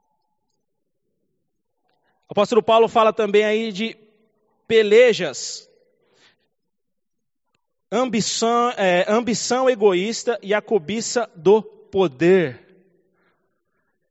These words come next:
Olha só. Cobiça do poder. Deseja o lugar dos outros em autoridade.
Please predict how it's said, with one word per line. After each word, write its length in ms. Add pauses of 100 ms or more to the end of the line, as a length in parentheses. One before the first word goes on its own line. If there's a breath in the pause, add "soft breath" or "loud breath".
(380)
Olha 240
só. 300 (1300)
Cobiça 580
do 140
poder. 500 (680)
Deseja 680
o 140
lugar 320
dos 220
outros 400
em 40
autoridade. 840